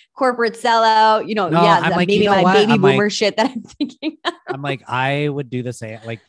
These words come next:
Speaker 2: yo, listen, like, Jamie Lee Curtis, you sell that Activia, bitch. Like
Speaker 1: I mean, if it's something, like, if it's something that genuinely this person's gonna use, like,
Speaker 2: You
Speaker 1: with,
Speaker 2: think
Speaker 1: like,
Speaker 2: Jamie Lee,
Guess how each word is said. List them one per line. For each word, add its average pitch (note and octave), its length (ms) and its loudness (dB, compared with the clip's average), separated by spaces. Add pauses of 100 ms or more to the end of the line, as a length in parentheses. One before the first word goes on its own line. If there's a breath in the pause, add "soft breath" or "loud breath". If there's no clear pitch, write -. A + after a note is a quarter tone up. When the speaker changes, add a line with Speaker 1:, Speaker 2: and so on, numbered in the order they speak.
(100)
Speaker 2:
yo, A#2 140 -8
listen, G#2 420 -10
like, G2 140 -12
Jamie A#2+ 260 -6
Lee B2+ 140 -2
Curtis, C3+ 540 -8
you A#2+ 560 -8
sell A2 260 -10
that G#2 120 -8
Activia, E2+ 480 -16
bitch. - 400 -16
Like F2+ 400 -14
Speaker 1:
I F#4 140 0
mean, A4+ 260 2
if G4 80 -2
it's G#4 180 -4
something, F4 440 0
like, D#4 320 -2
if C#4+ 160 0
it's E4+ 180 -8
something D4 380 0
that D4 160 -2 (140)
genuinely A3+ 580 0
this C4 180 -2
person's A#3 420 -2
gonna G3+ 200 0
use, F#3 500 -2
like, F#3+ 220 0
Speaker 2:
You - 60 -20 (140)
Speaker 1:
with, G#3 200 4
Speaker 2:
think - 100 2
Speaker 1:
like, G#3 140 4
Speaker 2:
Jamie B2+ 160 0
Lee, A#3+ 60 6